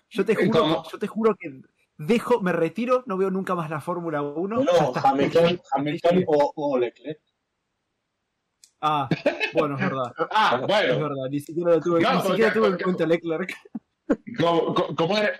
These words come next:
Speaker 2: No, porque puede, puede pasar. Fíjate, se va, se va Newey a Ferrari para construirle un coche diseñado a las especificaciones de Lewis Hamilton con instrucciones de John Elkann.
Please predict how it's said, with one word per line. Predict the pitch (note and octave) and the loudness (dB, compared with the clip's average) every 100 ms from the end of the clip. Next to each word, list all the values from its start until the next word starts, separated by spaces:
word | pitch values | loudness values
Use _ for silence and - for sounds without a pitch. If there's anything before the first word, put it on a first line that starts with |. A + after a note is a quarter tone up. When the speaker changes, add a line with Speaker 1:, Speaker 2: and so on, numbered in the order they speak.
| _ | _
Speaker 2:
No, | D#3 G#3+ A3 | 0 0 0
porque | E3 - | -4 -2
puede, | D#3+ F3+ | -2 0
puede | F3+ F#3 G3 | 2 0 0
pasar. | D#3 - - - - | -2 0 0 -2 -2
Fíjate, | E3+ D3 C3 F#2 - | -2 0 0 -2 -4
se | - D3 | -2 2
va, | D3 D#3+ E3 - | 2 2 0 -2
se | D3 D3+ | 0 0
va | D3+ | 2
Newey | E3 F#3 G#3 G#3 | 2 2 2 0
a | E3 | -2
Ferrari | D#3 B2+ B2 G2+ E2+ - _ _ _ _ | -2 0 0 0 -4 -8 _ _ _ _
para | E3+ D#3+ | -2 0
construirle | D#3 D#3 - E3 E3 F3 G3+ - | 0 -2 -2 2 2 2 0 -2
un | - F#3+ G#3 - | 0 2 2 -2
coche | - G3+ A#3 - D4 E3+ C3+ | 0 0 0 -2 -2 -2 -2
diseñado | C#3+ E3 F3+ C#3 C#3+ F#3 A#3 | -2 0 0 -2 0 0 0
a | F#3+ | 0
las | F3+ D3 | 0 -2
especificaciones | C#3 F3+ A#2 G#2+ - - F3+ A3+ | -4 -6 -6 -4 -4 -2 0 0
de | C#3+ | 2
Lewis | A#2 F3+ | 2 0
Hamilton | D#3+ D3 F3 F3+ B3+ B3+ _ _ _ _ _ | 0 -4 -6 -8 -10 -12 _ _ _ _ _
con | - F3 | 0 2
instrucciones | E3+ D#3+ D#3 D3 E3+ E3+ A3 | 2 2 2 2 2 2 2
de | A3+ | 0
John | E3 G3 | 0 0
Elkann. | F3+ F3+ D#3 C3 D3+ D3+ | 0 0 -2 -4 -4 -8